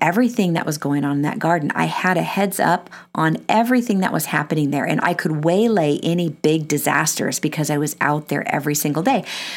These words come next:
Some days I was out there for longer, other days I was out there for shorter amounts of time, but it was the plodding, the faithfulness of showing up every day that really lent itself to this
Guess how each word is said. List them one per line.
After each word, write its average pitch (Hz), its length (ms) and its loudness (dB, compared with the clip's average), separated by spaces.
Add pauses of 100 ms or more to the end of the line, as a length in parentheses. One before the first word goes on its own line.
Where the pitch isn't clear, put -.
(160)
Some 240 440 4
days 277 260 4
I 254 120 4
was 240 160 4
out 208 180 4
there 214 100 2
for 208 180 0
longer, 165 500 0 (400)
other 143 260 -2
days 151 300 2
I 165 100 0
was 160 160 0
out 147 220 -2
there 151 120 -2
for 170 200 -4
shorter 139 420 -4
amounts 143 380 -2
of 156 100 -6
time, 143 380 -2 (320)
but 170 120 2
it 165 120 2
was 156 160 0
the 151 100 0
plodding, 202 1040 0 (380)
the 151 100 -2
faithfulness 202 800 -2
of 147 140 -6
showing 151 540 -2
up 147 240 -4 (100)
every 143 380 -4
day 135 480 -4 (480)
that 160 220 2
really 165 880 0
lent 143 400 -2
itself 139 600 -4
to - 100 -6
this 139 300 -2